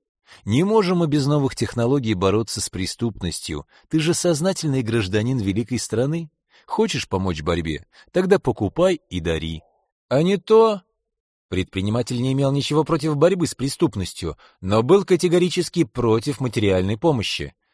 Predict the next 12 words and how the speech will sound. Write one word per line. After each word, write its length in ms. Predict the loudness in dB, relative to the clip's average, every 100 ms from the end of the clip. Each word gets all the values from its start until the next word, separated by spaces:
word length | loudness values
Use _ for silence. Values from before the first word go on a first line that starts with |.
| _ _
Поэтому 540 | 2 6 6 4 2 2
пошел 420 | 2 2 0 0
на 120 | 0
коварство. 840 | 0 0 2 2 0 -8 -8 -10 -12 _ _ _ _ _ _ 0
Аппараты 500 | 2 6 6 4 0
купил, 480 | -2 -2 0 0 -2 -8
но 240 | -2 -2
в 80 | 0
каждый 360 | 0 0 2 0
вмонтировал 720 | 0 0 0 0 2 0 -2 _
по 60 | -2
микрофону-передатчику, 1400 | 0 2 2 2 2 2 0 2 2 2 -2 -6 -4